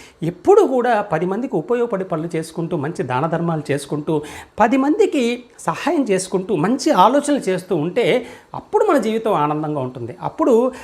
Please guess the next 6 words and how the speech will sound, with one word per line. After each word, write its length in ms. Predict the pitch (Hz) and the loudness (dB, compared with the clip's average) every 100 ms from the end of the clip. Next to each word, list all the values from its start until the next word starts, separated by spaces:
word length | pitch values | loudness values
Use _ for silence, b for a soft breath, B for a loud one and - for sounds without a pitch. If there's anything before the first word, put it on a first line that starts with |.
| B 170 | B -2
మనం 180 | 180 220 | 2 4
ఒకవేళ 340 | 185 220 311 | 2 2 0
ఈ 80 | 247 | 0
దేహాన్ని 400 | 160 202 220 202 - | 2 0 0 -2 -2
చాలించినా 400 | 160 202 208 214 | -2 -2 -2 -4
కూడా 480 | - 151 131 175 | 0 2 4 4